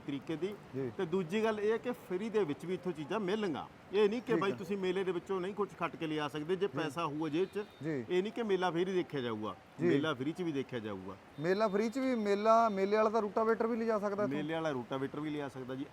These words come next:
Speaker 1: ਇੱਥੇ ਆਵੇ,
Speaker 2: ਜੀ।
Speaker 1: ਇੱਥੇ ਆ ਕੇ ਪਹਿਲੇ ਦਿਨ ਆਵੇ ਸੱਤ ਤਰੀਕ ਨੂੰ, ਸੱਤ ਸਤੰਬਰ ਨੂੰ ਆ ਕੇ, ਸਵੇਰੇ ਆ ਕੇ ਟੋਕਨ ਪਾ ਲੇ,
Speaker 2: ਜੀ।
Speaker 1: ਕੂਪਨ ਪਾ ਲੇ ਭਾਵ,
Speaker 2: ਜੀ।
Speaker 1: ਤੇ ਕੂਪਨ ਪਾ ਕੇ ਤੇ ਅੱਠ ਤਰੀਕ ਨੂੰ ਆਪਾਂ ਉਹਦਾ ਡਰਾ ਕੱਢ ਦਿਆਂਗੇ, ਸਿੱਧਾ ਜਿਹਾ ਫੰਡਾ ਵਾ।
Speaker 2: ਤੇ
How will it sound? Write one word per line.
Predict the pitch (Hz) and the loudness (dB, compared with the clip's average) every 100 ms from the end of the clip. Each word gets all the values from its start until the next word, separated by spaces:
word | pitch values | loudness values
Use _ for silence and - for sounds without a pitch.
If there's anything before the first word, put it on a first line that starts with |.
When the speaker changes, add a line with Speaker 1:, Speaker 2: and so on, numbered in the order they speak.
| 143 | -6
Speaker 1:
ਇੱਥੇ | 143 175 | -2 2
ਆਵੇ, | 156 143 170 - - - | 2 2 -2 -6 -16 -4
Speaker 2:
ਜੀ। | 151 | -2
Speaker 1:
ਇੱਥੇ | 139 185 | 0 0
ਆ | 160 | 0
ਕੇ | 151 160 | 0 -4
ਪਹਿਲੇ | 165 170 190 | -2 0 0
ਦਿਨ | 165 | 2
ਆਵੇ | 135 147 | 0 0
ਸੱਤ | - 147 139 | -2 -2 -2
ਤਰੀਕ | 147 139 | -6 -4
ਨੂੰ, | 156 170 - - - - - | -4 -6 -10 -20 -20 -18 -2
ਸੱਤ | 156 160 | -2 -2
ਸਤੰਬਰ | 156 160 151 156 | -4 -2 0 2
ਨੂੰ | 156 | 2
ਆ | 135 | 0
ਕੇ, | 123 151 | -2 -10
ਸਵੇਰੇ | 147 139 143 | -4 -2 0
ਆ | |
ਕੇ | 139 151 | -2 -6
ਟੋਕਨ | 143 143 147 143 | -6 -6 -4 -4
ਪਾ | 127 113 | -4 -4
ਲੇ, | 151 - 117 | -6 -8 -2
Speaker 2:
ਜੀ। | 160 135 | 0 0
Speaker 1:
ਕੂਪਨ | - 151 | 0 -2
ਪਾ | 131 120 | 0 0
ਲੇ | 131 | 0
ਭਾਵ, | 180 160 170 - 127 | 0 0 -2 -8 -4
Speaker 2:
ਜੀ। | 135 107 - | -4 -4 -10
Speaker 1:
ਤੇ | |
ਕੂਪਨ | 180 196 214 214 | -6 -6 -4 0
ਪਾ | 190 175 | 4 4
ਕੇ | 190 | 2
ਤੇ | 190 170 | -4 -2
ਅੱਠ | 170 | -2
ਤਰੀਕ | 160 147 | -4 -4
ਨੂੰ | 143 | -4
ਆਪਾਂ | 139 143 | -4 -4
ਉਹਦਾ | 170 | -4
ਡਰਾ | 156 110 | -2 -4
ਕੱਢ | 95 85 85 | -4 -12 -12
ਦਿਆਂਗੇ, | 98 90 - - - | -14 -14 -18 -14 -8
ਸਿੱਧਾ | 170 180 | -4 -2
ਜਿਹਾ | 151 | -2
ਫੰਡਾ | 113 101 90 | -4 -8 -12
ਵਾ। | - | -2
Speaker 2:
ਤੇ | 196 | 2